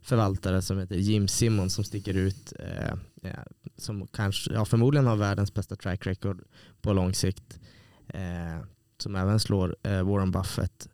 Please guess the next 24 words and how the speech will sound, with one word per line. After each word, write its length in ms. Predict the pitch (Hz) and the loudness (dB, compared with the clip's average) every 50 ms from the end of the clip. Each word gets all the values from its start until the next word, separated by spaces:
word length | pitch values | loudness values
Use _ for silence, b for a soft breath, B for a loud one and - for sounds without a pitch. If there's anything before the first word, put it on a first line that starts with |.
| _ _ _ | _ _ _
Eh, 300 | - - 104 101 90 87 | -10 -8 -8 -6 -6 -8
och 520 | 78 - - - - 101 101 92 85 - - - - - 110 - | -8 -10 -10 -10 -8 -8 -6 -6 -8 -10 -10 -14 -16 -16 -6 0
det 180 | 117 117 120 | 2 4 4
är 40 | 123 | 6
en 100 | 120 117 | 4 4
förebild 360 | - 117 104 98 90 101 95 92 | 4 4 2 2 2 0 0 0
för 80 | - | 0
mig, 180 | 101 104 110 110 | 0 2 0 0
för 120 | - - | 0 -2
mycket 320 | 104 101 98 - - 127 120 | -2 -4 -6 -6 -6 -4 -2
av 120 | 110 101 | -2 -2
honoms, 600 | 95 107 101 101 107 110 113 113 - - - - - b b b b b b b b b b b | -2 -4 -4 -6 -6 -6 -8 -8 -8 -8 -10 -10 -12 b b b b b b b b b b b
mycket 380 | - 113 110 - _ - 127 120 | -2 -2 -2 -2 _ 2 2 4
av 80 | 110 | 4
honoms 340 | 104 107 101 104 104 107 101 | 4 4 4 4 2 2 2
liksom 220 | - 98 95 107 | 0 -2 -2 -2
strategier 560 | 92 - - 98 - 107 - - 117 127 123 101 | -4 -2 -4 -4 -2 0 2 4 4 6 4 4
bygger 300 | 95 104 101 101 101 87 | 4 2 2 2 0 0
bara 180 | - 87 90 | 0 -2 -4
på 120 | - - 98 | -4 -4 -4
matematiska 640 | 98 95 - 104 98 95 95 90 - 90 - - | -4 -2 -2 -2 -2 -2 -4 -6 -8 -8 -8 -6
modeller. 580 | 95 90 95 107 110 113 110 98 90 95 - - - - _ _ - | -6 -2 0 2 2 4 4 4 2 2 0 -4 -6 -10 _ _ -10
Och, 400 | - 98 98 - - _ - - | -10 -10 -10 -10 -14 _ -12 -6
eh, 260 | - 95 90 90 90 | -2 0 2 2 2